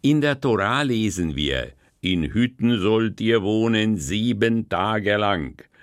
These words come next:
damit auch eure künftigen Geschlechter wissen, dass ich die Kinder Israels in Hütten weilen ließ, als ich sie aus dem Land Ägypten,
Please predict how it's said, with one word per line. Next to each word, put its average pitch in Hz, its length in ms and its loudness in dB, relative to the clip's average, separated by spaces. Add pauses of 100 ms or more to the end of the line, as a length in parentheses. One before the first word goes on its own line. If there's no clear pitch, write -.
(340)
damit 127 600 -2 (100)
auch 131 480 -2
eure 165 460 0
künftigen 160 920 -2
Geschlechter 135 840 0
wissen, 110 600 -2 (360)
dass 92 420 -2
ich - 420 -4
die 147 180 0
Kinder 120 600 0
Israels 101 880 0 (380)
in 127 280 2
Hütten 156 480 -2
weilen 107 600 2
ließ, 98 480 -6 (320)
als 117 300 -2
ich 156 200 -10
sie - 340 -4
aus 139 360 -2
dem 135 240 2
Land 117 520 0
Ägypten, 98 840 -2